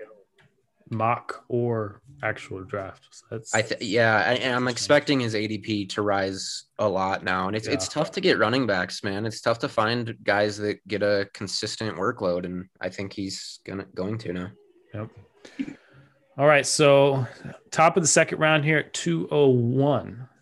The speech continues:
Speaker 1: I'm gonna go with Rashad Bateman and get my first wide receiver for this team. Uh, he was brought into Baltimore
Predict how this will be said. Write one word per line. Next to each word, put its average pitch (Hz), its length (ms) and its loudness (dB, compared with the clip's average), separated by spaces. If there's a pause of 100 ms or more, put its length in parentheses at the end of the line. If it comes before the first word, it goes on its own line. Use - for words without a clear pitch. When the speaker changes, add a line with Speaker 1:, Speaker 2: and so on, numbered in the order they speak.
(160)
Speaker 1:
I'm 127 380 0
gonna 120 180 2
go 120 360 4
with 110 640 0
Rashad 117 640 -4 (320)
Bateman - 460 -8 (280)
and 104 280 -10
get 107 200 -6
my 98 380 -10 (440)
first - 420 -4
wide 104 260 -4
receiver 104 400 -8
for - 180 -8
this - 280 -14
team. 95 520 -10 (520)
Uh, 98 200 -6
he 117 140 -2
was 113 220 -2
brought 107 400 -2
into 110 480 -4
Baltimore 104 760 -4